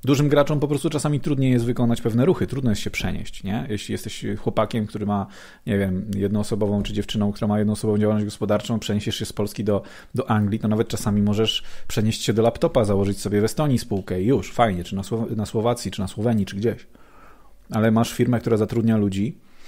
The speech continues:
która ma operacje, konta, fantastyczna historia. No i, no i okazuje się, że co? Komisja Nadzoru Finansowego, która była już bohaterem <laughs> dzisiejszego odcinka dwa razy, po raz trzeci raz wraca jak zły refren. E,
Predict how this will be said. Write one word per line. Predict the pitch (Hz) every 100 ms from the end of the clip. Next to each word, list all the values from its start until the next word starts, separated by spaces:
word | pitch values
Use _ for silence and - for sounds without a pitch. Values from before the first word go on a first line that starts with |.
| - - -
która | -
ma | 107 107
operacje, | 104 110 98 - 123
konta, | 120 104 98 101 113 127 - - - - - - - -
fantastyczna | - 120 104 - 117
historia. | 110 123 - 175 117
No | 117
i, | 127
no | 131 127
i |
okazuje | 131 131 120 127
się, | 135
że |
co? | 131 123
Komisja | 123 143 151 139
Nadzoru | 131 135 139
Finansowego, | 127 113 110 101 104
która | - 110
była | 120
już | 107
bohaterem | 101 101 104 98 95
<laughs> |
dzisiejszego | - 139 123 131 127
odcinka | 139 120 - 147 143
dwa | 120 135
razy, | 139 123 110 139 - - - - 190 -
po |
raz | 143 135
trzeci | - 135 - 120
raz | 110 104
wraca | 107 113 -
jak | 104 101
zły | 104 120
refren. | 113 - 110 113 - - - - -
E, | 113